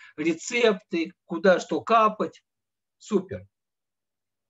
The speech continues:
Постоянная работа проходит. В WhatsApp, в Телеграме постоянно выставляется разная информация, видео, промо-акции и так далее.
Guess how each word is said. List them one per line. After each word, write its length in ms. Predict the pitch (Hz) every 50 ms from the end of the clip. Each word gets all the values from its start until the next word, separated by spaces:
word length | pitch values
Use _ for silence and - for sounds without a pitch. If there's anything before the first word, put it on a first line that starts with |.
| _ _ _ _ _ _ _ _ _ _ _ _ _ _ _ _ _ _ _ _ _ _ _ _ _ _ _ _ _ _ _ _ _ _ _ _ _ _ _ _ _ _ _ _ _ _ _ _ _ _ _ _ _ _ _ _ _ _ _ _ _ _ _ _ _ _ _ _ - _ _
Постоянная 440 | - 190 - - 220 233 226 226 214
работа 440 | 214 214 214 214 220 208 180 - -
проходит. 640 | - - 156 151 - - 156 117 101 98 92 - - _ _ _ _ _ _ _ _ _ _ _ _ _ _ _ _ _ _ _ _ _ _ _ _ -
В 80 | 139
WhatsApp, 560 | 143 139 - - - 196 196 190 185 185 160
в 60 | 135 -
Телеграме 720 | - 170 151 160 151 160 165 185 202 208 208 196 175 151
постоянно 480 | - - - - 170 170 180 185 175 156
выставляется 580 | 143 - - 156 156 156 147 143 139 - 147
разная 300 | 143 143 135 131 135 135
информация, 720 | 123 117 139 139 147 160 180 190 190 180 180 - 151 151 151 _ - - - - _
видео, 640 | 147 170 196 202 196 190 156 160 170 165 160 156
промо-акции 800 | - - 175 165 147 147 156 170 196 214 202 156 - - - 160
и 40 | 143
так 240 | - 180 160 156 139
далее. 360 | 131 107 95 90 85 - _